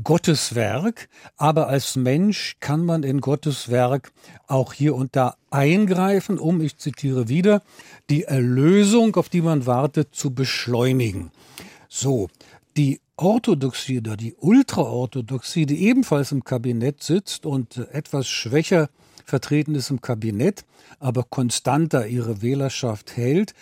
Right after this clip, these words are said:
die sagt nun wiederum, dass der Mensch an sich überhaupt keine Rechtfertigung hätte, in das Geschehen einzugreifen. Und das hatte auch militärpolitische Konsequenzen. Denn die Ultraorthodoxen, die wahrlich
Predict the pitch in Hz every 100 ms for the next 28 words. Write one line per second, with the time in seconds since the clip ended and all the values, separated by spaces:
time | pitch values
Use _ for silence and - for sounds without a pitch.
0 | - - - 175 240 262 131 139 151 -
1 | 180 160 143 170 175 165 196 214 - -
2 | - - - 151 151 - - - 147 131
3 | 156 180 - 139 151 - 175 160 151 220
4 | 254 - 147 143 135 113 117 - - 120
5 | 123 131 120 143 135 147 - 196 - -
6 | - - - 185 190 160 - 147 - 143
7 | 160 160 120 123 123 - 135 135 135 156
8 | 190 190 - - 160 156 175 196 190 185
9 | 180 - - 170 151 175 190 185 175 175
10 | 170 170 180 175 165 - 185 277 262 -
11 | 101 _ - - - 151 139 - 196 285
12 | - 254 156 156 147 117 98 117 - 190
13 | 202 - _ - 117 151 247 104 113 131
14 | 151 131